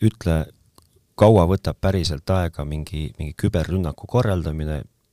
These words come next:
mingisugusele ettevõttele, kellel on nagu null siukest nagu teadmist, oskust selles nagu valdkonnas ennast kaitsta? Ja mi-, ja mis on see tulemus, mida sellega võib saavutada?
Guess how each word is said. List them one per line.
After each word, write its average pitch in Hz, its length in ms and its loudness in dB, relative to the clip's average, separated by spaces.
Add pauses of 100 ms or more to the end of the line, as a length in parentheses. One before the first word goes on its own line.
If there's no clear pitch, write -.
(680)
mingisugusele 90 680 -4
ettevõttele, 82 480 -6
kellel 78 220 -4
on 78 100 -6
nagu 78 160 -4
null 90 480 4
siukest - 360 -10
nagu 76 220 -6
teadmist, 78 640 -2
oskust 73 640 -8
selles 76 280 -8
nagu 73 160 -6
valdkonnas 73 520 -8 (220)
ennast 71 260 -8
kaitsta? 78 360 -6 (460)
Ja 90 80 -4
mi-, 92 100 -2
ja 98 60 -4
mis 92 160 0
on 78 60 -4
see 80 100 -10
tulemus, 76 400 -2
mida 71 160 -8
sellega 73 240 -8
võib 73 140 -6
saavutada? 73 480 -6